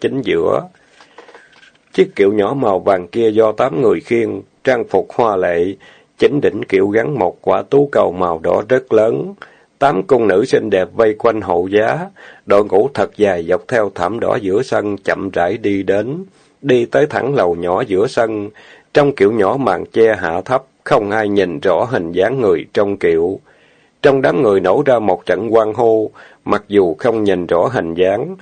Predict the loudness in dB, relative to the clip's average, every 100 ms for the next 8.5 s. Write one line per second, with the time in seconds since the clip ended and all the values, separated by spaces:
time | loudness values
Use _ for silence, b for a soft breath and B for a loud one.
0 | B B B -2 0 0 0 0 0 -2
1 | -2 0 -2 0 0 0 -2 -2 -2 -2
2 | -2 0 0 0 0 -4 0 0 0 -2
3 | -2 -4 -2 0 -2 -10 B B B 0
4 | 0 0 0 2 4 2 4 2 0 2
5 | 2 2 2 2 0 -4 -4 -2 0 2
6 | 0 0 -2 -2 -2 -2 -2 2 2 2
7 | 2 -2 -2 -2 -2 0 0 2 0 0
8 | 2 2 2 0 -2